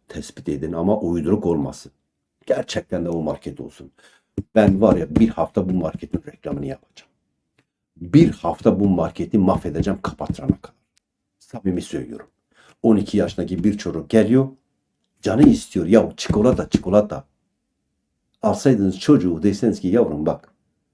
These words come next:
gelip bizde isteseydin biz verirdik sana. Niye çaldın ki? Ne gerek vardı?" deseydiniz.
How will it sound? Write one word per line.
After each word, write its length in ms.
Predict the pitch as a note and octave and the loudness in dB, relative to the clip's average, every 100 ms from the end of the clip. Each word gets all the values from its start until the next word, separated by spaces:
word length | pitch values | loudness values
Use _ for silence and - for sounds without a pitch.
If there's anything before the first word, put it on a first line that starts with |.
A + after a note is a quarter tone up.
| _ _ - | _ _ 4
gelip 280 | C3 A2+ | 4 4
bizde 240 | A2 F#2+ F2+ | 0 2 2
isteseydin 500 | E2 D#2+ G2+ A2+ F#2 | 0 -4 -4 -2 -2
biz 200 | E2 D#2+ | -4 -4
verirdik 360 | F2 F2 E2 | -4 -4 -6
sana. 260 | - C#2 C#2 | -8 -10 -4
Niye 200 | B2 A#2+ | -2 -2
çaldın 340 | - G2 A2+ | 0 0 0
ki? 140 | C#3 E3+ | -2 0
Ne 100 | G#2 | 2
gerek 280 | G#2+ G2 D#2 | 2 0 -4
vardı?" 360 | D2+ C#3+ C3+ | -8 -8 -8
deseydiniz. 720 | - - G2+ D#2 C#2 C#2 - | -8 -6 -6 -8 -10 -12 -16